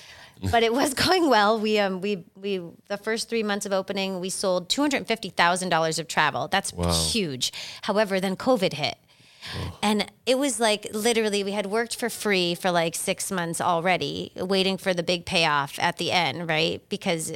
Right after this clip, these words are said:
Speaker 1: all, we invested in chartering some river cruises and everything. And it, I never really could have imagined it going that badly. Like, if I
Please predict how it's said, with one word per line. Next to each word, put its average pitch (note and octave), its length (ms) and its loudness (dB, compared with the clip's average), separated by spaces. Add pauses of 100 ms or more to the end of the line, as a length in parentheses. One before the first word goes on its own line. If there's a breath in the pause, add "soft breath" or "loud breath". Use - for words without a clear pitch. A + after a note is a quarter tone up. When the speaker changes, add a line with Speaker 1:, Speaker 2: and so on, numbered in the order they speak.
Speaker 1:
all, E3+ 260 0 (120)
we F3+ 120 -4
invested F3 460 -2
in D#3 180 -6
chartering D#3 460 0
some D#3 180 -4
river G3+ 240 2
cruises F#3+ 480 -2
and E3+ 80 -4
everything. F3+ 400 -4 (720 loud breath)
And F#3+ 260 -2 (140)
it, G#3+ 300 -2 (360)
I B3+ 120 2
never C#4 360 4
really B3 260 2
could A3 220 0
have G3+ 100 0
imagined F#3+ 480 2
it F3+ 100 0
going F3 260 2
that D#3 200 0
badly. D3 600 -2
Like, F#3 420 -2
if G#3 160 -2
I F#3+ 240 2